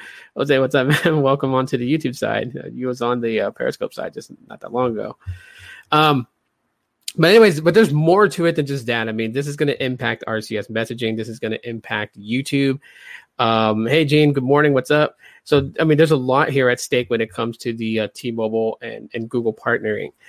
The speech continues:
And, um, you know, uh, the other elephant in the room, besides the fact that the first Android phone to go commercially, or commercially launch, was the H T C G one and was launched on T-Mobile, uh, the other thing that we have to also look at too is the partnership that was already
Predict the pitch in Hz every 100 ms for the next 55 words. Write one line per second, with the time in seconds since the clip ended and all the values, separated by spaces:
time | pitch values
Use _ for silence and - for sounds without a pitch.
0 | - - _ - 127 113 113 110 110 110
1 | 107 - _ _ _ - 135 120 127 -
2 | 135 127 143 143 151 170 - 143 139 143
3 | 131 135 127 117 131 131 127 113 - 147
4 | 139 127 120 127 120 123 120 113 - 117
5 | 117 117 117 127 127 - 127 127 127 113
6 | - 117 117 - 117 113 110 110 113 -
7 | 113 110 110 110 - 120 120 123 104 113
8 | 120 110 - 110 113 110 - 117 113 123
9 | 120 110 113 113 120 110 107 110 117 117
10 | - 113 - 113 117 135 123 107 - -
11 | - - - - 131 123 127 147 160 139
12 | 127 113 120 110 110 - 110 110 110 110
13 | 107 107 107 - 120 123 123 131 113 117
14 | 113 120 127 - 113 110 - 135 123